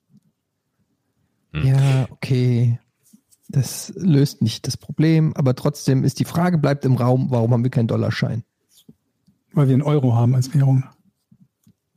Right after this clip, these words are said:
Speaker 1: Ähm.
Speaker 2: Ja, ich geh gar nicht drauf ein.
Speaker 3: <laughs> Haben wir noch mehr Fragen?
Speaker 1: Hier, hier fällt euch doch bestimmt was Lustiges zu ein.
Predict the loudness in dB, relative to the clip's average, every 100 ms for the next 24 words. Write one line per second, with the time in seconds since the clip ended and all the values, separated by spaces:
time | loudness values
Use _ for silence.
0 | _ _ _ _ _ _ _ _ _ _
1 | _ _ _ -16 -16 -16 -20 -20 -20 _
2 | _ _ _ _ _ _ _ _ -10 -8
3 | -8 -8 -10 -12 -12 -14 -20 _ _ _
4 | -6 -6 -6 -14 -10 -8 -8 -12 -12 -8
5 | -6 -2 -2 -2 -2 -2 -2 0 -2 -2
6 | -2 2 2 0 -2 2 4 4 2 2
7 | 2 2 0 0 0 -2 -2 0 0 0
8 | 2 0 0 0 0 0 -2 -2 -4 -4
9 | -8